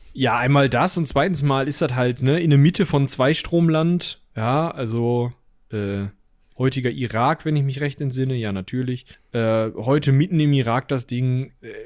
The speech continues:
krasse Kultur, übelste Weltstadt, ja, ähm, lag zwischen dem, dem griechischen Reich, äh, Bereich und dem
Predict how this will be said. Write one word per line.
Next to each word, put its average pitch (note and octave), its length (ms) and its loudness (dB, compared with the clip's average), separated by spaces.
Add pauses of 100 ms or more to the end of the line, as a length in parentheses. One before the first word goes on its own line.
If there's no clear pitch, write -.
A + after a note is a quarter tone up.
(360)
krasse D#3+ 1000 0
Kultur, D#3 1000 2 (380)
übelste F3+ 640 -2
Weltstadt, D#3+ 880 -2
ja, C#3 340 -4 (320)
ähm, B2+ 560 -6
lag C3 300 0
zwischen C#3+ 800 0 (180)
dem, B2 600 -2
dem A#2+ 160 0
griechischen D3 540 2
Reich, C#3 440 0
äh, C#3 240 0
Bereich B2 580 -2
und B2 260 -4
dem A2+ 360 -4